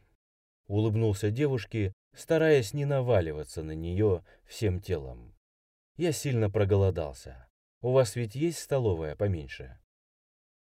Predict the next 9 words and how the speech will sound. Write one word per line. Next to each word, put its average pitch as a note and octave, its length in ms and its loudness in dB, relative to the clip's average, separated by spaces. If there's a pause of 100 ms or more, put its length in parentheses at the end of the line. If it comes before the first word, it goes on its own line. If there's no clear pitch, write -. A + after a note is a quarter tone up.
(120)
«Я D#3+ 600 -6
могу B2 380 -4
принести A#2+ 560 -4
еду A2+ 540 -4
прямо C3 420 -4
сюда, F2 600 -8 (300)
а C3 120 -2
вы F#3 140 0
отдыхайте». D#2 880 -6